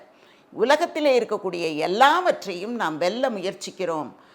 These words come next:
அப்படி நாம் வெல்ல முயற்சிக்கக்கூடிய ஒன்றே நம்மை நோக்கி தாக்குவதற்கு வருகிறது அப்படிங்கிற பொருளை அந்த கதையின் மூலம் நமக்கு நம்முடைய முன்னோர்கள் சொல்லியிருக்கிறார்கள். அப்படி இருக்கும்போது அவன் என்ன செய்கிறான்?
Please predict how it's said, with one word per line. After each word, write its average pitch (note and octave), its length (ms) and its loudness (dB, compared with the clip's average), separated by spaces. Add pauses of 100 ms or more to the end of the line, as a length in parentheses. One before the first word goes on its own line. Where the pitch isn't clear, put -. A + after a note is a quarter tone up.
(220)
அப்படி A3+ 420 0
நாம் G3 260 0
வெல்ல C4+ 320 6
முயற்சிக்கக்கூடிய B3+ 920 0 (120)
ஒன்றே G3+ 440 4 (480)
நம்மை G#3 420 -2
நோக்கி G#3 460 -8 (280)
தாக்குவதற்கு C4 760 4
வருகிறது D#3 520 -4 (240)
அப்படிங்கிற A3+ 720 0
பொருளை G#3+ 420 0 (260)
அந்த D#3+ 200 -8 (100)
கதையின் A#3 440 -2
மூலம் F3 340 -6
நமக்கு C#3 300 -10
நம்முடைய D3 400 -8
முன்னோர்கள் E3 600 -8
சொல்லியிருக்கிறார்கள். - 840 -12 (400)
அப்படி D#4+ 360 4
இருக்கும்போது C4+ 540 0
அவன் F3+ 280 -2
என்ன G3+ 160 -8
செய்கிறான்? E3+ 540 -4